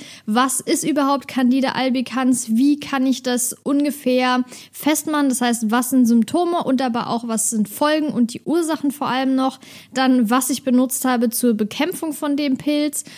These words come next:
Dann, was ich nicht nur, ähm, medikamentös, sondern auch hausmitteltechnisch benutzt habe. Und zum Schluss dann auch noch kurz die Candida-Diät vorstellen, die ja oft angepriesen wird. Was ich davon halte, was ich davon befolgt habe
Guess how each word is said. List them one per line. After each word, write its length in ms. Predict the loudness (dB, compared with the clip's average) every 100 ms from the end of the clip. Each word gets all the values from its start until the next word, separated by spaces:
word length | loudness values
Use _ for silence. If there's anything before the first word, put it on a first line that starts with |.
| -20 -20 -4
Dann, 360 | 0 4 2 0
was 340 | -2 0 0
ich 300 | 0 -4 -4 -2
nicht 260 | 4 4 4
nur, 400 | 4 4 2 0
ähm, 320 | -2 0 2
medikamentös, 880 | 2 2 2 2 2 0 0 0 0
sondern 380 | 0 2 2 -2
auch 420 | -4 -4 -4 -4
hausmitteltechnisch 1120 | -2 -2 -4 -2 -4 -2 -6 -4 -4 -6 -4
benutzt 500 | -2 -2 -4 -10 -4
habe. 460 | -2 0 0 0 -4 -12 -18 -18 -14
Und 240 | 0 2 2
zum 240 | 2 0
Schluss 300 | 2 0 -2
dann 200 | -2 -2
auch 180 | -2 0
noch 280 | 0 0 -4
kurz 340 | 0 0 0
die 80 | -4
Candida-Diät 800 | 0 4 4 4 0 0 -2 -2
vorstellen, 520 | -2 -2 0 0 2
die 100 | 2
ja 140 | 0
oft 260 | -2 -4 -4
angepriesen 680 | -4 -2 -2 -2 0 2 2
wird. 260 | 2 0 -4 -20 _ _ _ -20 -4
Was 200 | 0 2
ich 140 | 0 0
davon 380 | -2 -2 0
halte, 280 | 0 0 0
was 200 | -2 -2
ich 80 | -2
davon 320 | -2 -2 -2
befolgt 500 | -2 0 2 0 0
habe 420 | 0 2 2 2